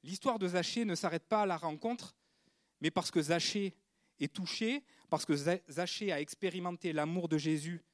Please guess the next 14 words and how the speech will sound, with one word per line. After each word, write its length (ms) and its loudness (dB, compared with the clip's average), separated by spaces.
et 80 -8
sa 160 -4
grâce, 460 0
alors 340 6
il 140 0
est 80 2
transcendé. 640 -2
Il 120 -2
est 40 4
transcendé 480 0
pour 160 -6
passer 240 0
aux 200 0
actes. 360 -8